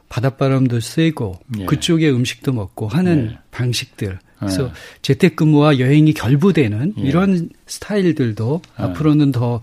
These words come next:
Speaker 1: 활성화될 것 같습니다.
Speaker 2: 어, 그 새로운 트렌드라고 볼, 볼, 볼 수가
Speaker 1: 네.
Speaker 2: 있겠네요.
Speaker 1: 네, 네.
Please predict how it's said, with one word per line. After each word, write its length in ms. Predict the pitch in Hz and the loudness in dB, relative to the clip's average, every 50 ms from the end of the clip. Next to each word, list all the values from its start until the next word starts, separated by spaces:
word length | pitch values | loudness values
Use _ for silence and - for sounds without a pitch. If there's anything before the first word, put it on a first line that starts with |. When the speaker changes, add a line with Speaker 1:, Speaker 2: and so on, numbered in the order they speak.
| - - | -10 -16
Speaker 1:
활성화될 520 | _ - 185 - - 196 170 156 135 120 107 | _ -4 -4 -2 0 0 0 0 -2 -2 -6
것 140 | - 127 113 | -6 -8 -8
같습니다. 540 | 107 - - - 104 95 98 - - - | -8 -8 -8 -10 -8 -10 -10 -10 -10 -12
Speaker 2:
어, 60 | 98 90 | -10 -6
그 120 | 101 104 | -6 -6
새로운 340 | 101 - 147 139 139 131 123 | -2 0 2 4 4 2 2
트렌드라고 500 | - - - 160 147 143 131 135 123 110 | 0 0 0 0 2 2 2 2 2 2
볼, 200 | 107 104 101 90 - - _ _ _ _ _ _ | 2 0 -2 -2 -4 -12 _ _ _ _ _ _
볼, 260 | - 113 117 113 113 120 - | 0 2 2 2 2 -2 -6
볼 140 | - 120 117 | -2 -2 -2
수가 220 | 117 - 131 135 135 | -2 0 2 2 4
Speaker 1:
네. 160 | 131 123 120 | 4 2 0
Speaker 2:
있겠네요. 420 | 113 113 113 104 104 95 85 80 120 | 0 0 0 0 0 -2 -4 -2 -2
Speaker 1:
네, 260 | 120 117 110 110 107 | -2 -2 -4 -4 -6
네. 260 | 101 107 101 98 92 | -8 -10 -10 -12 -14